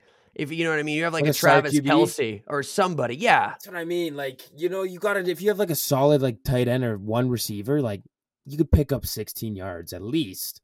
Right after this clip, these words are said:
Speaker 2: or at
Speaker 1: That's
Speaker 2: least
Speaker 1: what I
Speaker 2: ten,
Speaker 1: think.
Speaker 2: and then you fight for the five. Like, if, you know what I mean? But that's fair, though. I mean, I wonder. I wonder if the X F L is gonna, like, actually, I know it's, we're talking about the X F L for some reason, but
Speaker 1: <laughs>
Speaker 2: I,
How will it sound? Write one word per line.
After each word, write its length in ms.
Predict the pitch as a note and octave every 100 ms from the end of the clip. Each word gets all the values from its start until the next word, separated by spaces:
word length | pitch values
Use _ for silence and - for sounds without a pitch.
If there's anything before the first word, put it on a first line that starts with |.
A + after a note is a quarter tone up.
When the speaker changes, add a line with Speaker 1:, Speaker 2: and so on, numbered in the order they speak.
| _
Speaker 2:
or 80 | -
at 60 | F3+
Speaker 1:
That's 180 | D3+ D#3
Speaker 2:
least 80 |
Speaker 1:
what 100 | C#3+
I 40 | C3+
Speaker 2:
ten, 100 | A2+
Speaker 1:
think. 120 | A2+
Speaker 2:
and 80 | B2
then 120 | B2+
you 80 | B2
fight 300 | - C3+ B2+
for 100 | A#2+
the 80 | G#2+
five. 460 | - A#2 G#2 F2+
Like, 200 | G2+ F#2+
if, 120 | G2+ - G#2+ _ _ _ _
you 80 | A#2
know 80 | B2
what 80 | A#2+
I 60 |
mean? 240 | A#2 C3 C3+
But 220 | G#2+ - _ _ _ _ _ _ -
that's 200 | - G#3
fair, 300 | - B3+ C4
though. 100 | G#3+
I 60 | F3
mean, 160 | G#3
I 60 | G#3
wonder. 420 | G#3 A#3 G#3+ C3+ - _
I 120 | D#3
wonder 220 | F#3+ A3+
if 100 | A3+
the 100 | G3+
X 160 | G#3+ -
F 160 | F#3+ -
L 160 | E3+
is 100 | F3
gonna, 220 | C#3+ D#3
like, 160 | D3 C3+
actually, 580 | B2+ C3 - B2+ A2+ G2 _ _ _ -
I 80 |
know 80 | C#3
it's, 120 | C#3
we're 280 | B2+ A#2+ B2
talking 220 | A2+ C3
about 100 | A#2+
the 80 | A#2
X 160 | G#2+ -
F 140 | G#2
L 100 | G#2+
for 160 | G2+ G2
some 200 | - G2
reason, 280 | F#2+ F2+ E2+
but 260 | E2+ - - B2+ - C6+ - -
Speaker 1:
<laughs> 240 | G3 - F3
Speaker 2:
I, 180 | C#3